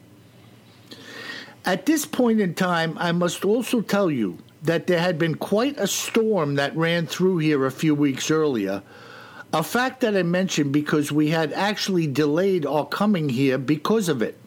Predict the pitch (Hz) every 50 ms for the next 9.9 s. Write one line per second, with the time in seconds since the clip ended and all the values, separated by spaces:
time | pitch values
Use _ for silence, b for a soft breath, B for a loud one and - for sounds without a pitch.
0 | - - - - - - - - - - - - - - - B B B B B
1 | B B B B B B B B B B - - - 262 262 269 254 254 226 -
2 | - - 247 294 330 320 302 226 208 214 214 208 214 202 180 156 139 190 190 185
3 | 185 185 170 143 117 170 175 175 170 165 160 139 - - 147 151 147 120 113 175
4 | 180 175 151 143 143 135 135 135 - - 151 135 - - - 170 175 170 175 165
5 | 131 113 - - 120 107 104 82 - - 107 110 110 - - - B B B B
6 | B B B B - 143 170 180 156 180 175 151 151 202 226 254 285 - - -
7 | 269 254 240 220 - - 190 185 170 156 143 135 127 131 135 131 - 147 165 151
8 | 151 160 151 139 180 190 185 175 180 - - 160 151 - - - 151 139 139 139
9 | 139 139 131 131 135 147 131 110 170 180 196 185 - - - - 156